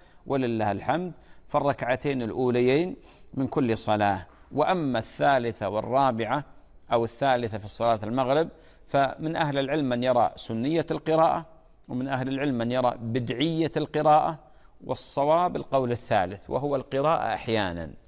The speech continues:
وهو القراءة أحيانًا. هذه متى؟ في الركعة الثالثة والرابعة. ولذلك كل من اقتصر على الفاتحة فصلاته صحيحة ولله الحمد. لماذا؟ لأنه أتى بالركن. طيب،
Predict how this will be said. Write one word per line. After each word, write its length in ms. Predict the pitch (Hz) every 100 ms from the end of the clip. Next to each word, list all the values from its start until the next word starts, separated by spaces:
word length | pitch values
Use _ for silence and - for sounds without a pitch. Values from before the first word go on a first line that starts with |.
| -
وهو 200 | 104 113
القراءة 680 | 113 120 131 139 - 175 - - _ _ -
أحيانًا. 540 | 117 110 113 95 101 123
هذه 120 | 135
متى؟ 360 | 160 - 139
في 80 | 143
الركعة 320 | 131 143 -
الثالثة 500 | 123 - 151 160 139
والرابعة. 560 | 127 120 127 92 85 85 - - - _ - -
ولذلك 840 | 123 120 113 143 180 175 143 127 -
كل 180 | 220 214
من 180 | 180
اقتصر 480 | 160 - 175 - 143
على 220 | 127 131
الفاتحة 680 | 123 117 110 98 101 120 156 - _ _ _ _ _ _ -
فصلاته 520 | - 110 104 117 113 127
صحيحة 420 | - 127 151 135
ولله 340 | 139 139 143
الحمد. 320 | 135 160 151 -
لماذا؟ 520 | 131 160 139 113 113 - - -
لأنه 340 | 113 117 -
أتى 200 | 165 170
بالركن. 480 | 165 170 180 123 95 - - - -
طيب، 240 | 127 87